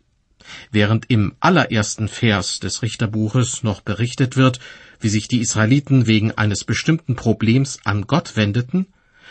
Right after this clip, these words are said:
heißt es in Kapitel siebzehn und Kapitel einundzwanzig:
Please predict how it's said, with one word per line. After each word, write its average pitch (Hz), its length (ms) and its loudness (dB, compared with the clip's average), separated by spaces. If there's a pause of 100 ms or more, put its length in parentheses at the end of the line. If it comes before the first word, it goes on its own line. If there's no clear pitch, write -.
(140)
heißt 117 260 0
es 107 160 0
in 113 180 -2
Kapitel 101 420 -2
siebzehn 160 680 0 (140)
und 95 220 -6
Kapitel 110 460 -4
einundzwanzig: 113 1000 -2